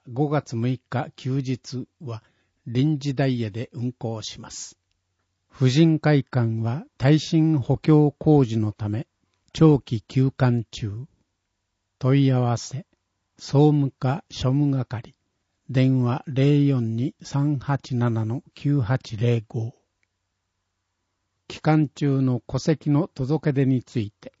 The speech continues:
元号改正により例年以上の混雑が予想されています。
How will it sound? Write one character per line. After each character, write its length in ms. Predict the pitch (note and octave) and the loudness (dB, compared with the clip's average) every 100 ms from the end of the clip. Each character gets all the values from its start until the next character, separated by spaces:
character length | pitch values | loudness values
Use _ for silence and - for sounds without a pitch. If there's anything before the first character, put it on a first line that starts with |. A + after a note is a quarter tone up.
| _ _ _ _ _ _ _ _ _ _ | _ _ _ _ _ _ _ _ _ _
元 340 | - C3 D#3 E3+ | -4 2 4 4
号 260 | D#3+ D3+ | 2 2
改 240 | C#3 C3 C#3 | 2 0 -2
正 360 | - D3 C#3 | 0 2 2
に 180 | C3 C3 | 2 2
よ 140 | B2 A#2+ | 0 0
り 220 | B2+ C#3+ | -2 -2
例 240 | B2 D3 | 2 2
年 380 | D#3+ D3+ D3 F3+ | 4 2 2 0
以 120 | - C3 | -4 -2
上 300 | D3+ C#3+ C3 | 2 2 0
の 140 | B2 | -4
混 300 | - D#3 C#3+ | -2 -2 0
雑 280 | B2+ A2+ - | -2 -8 -6
が 160 | A#2+ | -6
予 180 | D3 B2 | -4 -6
想 320 | A2+ D3 C#3+ | -4 -2 -2
さ 160 | C3 B2+ | -2 -2
れ 140 | B2 | -2
て 160 | A#2 - | -2 -4
い 160 | A2 G#2+ | -6 -8
ま 140 | G2 | -10
す。 220 | - - | -14 -18